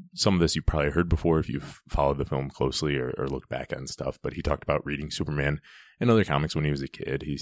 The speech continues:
he seemed to genuinely be a fan of the character of Superman. And it's interesting, Richard Donner was born in nineteen thirty, so he <laughs> would have been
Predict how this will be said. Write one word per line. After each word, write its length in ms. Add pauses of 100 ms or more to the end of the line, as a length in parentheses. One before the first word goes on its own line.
(100)
he 100
seemed 240
to 140
genuinely 560
be 160
a 40
fan 320
of 120
the 80
character 340
of 100
Superman. 500 (380)
And 100
it's 100
interesting, 400
Richard 260
Donner 220
was 120
born 280
in 100
nineteen 380
thirty, 480
so 160
he 160
<laughs> 20
would 80
have 100
been 220